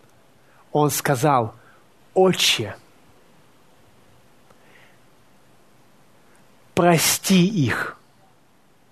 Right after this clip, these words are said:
ибо не знают, что делают». Это был сокрушительный удар по царству тьмы. И по царству сатаны. В этот момент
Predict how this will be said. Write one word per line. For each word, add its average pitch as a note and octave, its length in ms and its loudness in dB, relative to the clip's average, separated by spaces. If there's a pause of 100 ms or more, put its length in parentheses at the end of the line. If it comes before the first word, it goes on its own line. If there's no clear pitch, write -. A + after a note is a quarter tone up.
(460)
ибо G3 380 2
не F3 180 2
знают, C#3+ 840 -2 (100)
что C3+ 680 -2 (340)
делают». A2+ 680 -4 (1200)
Это E3+ 260 0
был D3+ 300 0
сокрушительный D#3+ 1160 0
удар C3 580 -4 (760)
по C3 140 -2
царству C3 640 -4
тьмы. B2+ 440 -2 (800)
И D3+ 80 0
по C3 180 -2
царству B2+ 520 -2
сатаны. A2+ 560 -6 (1080)
В A#2 100 -2
этот F3 280 2
момент E3 540 -2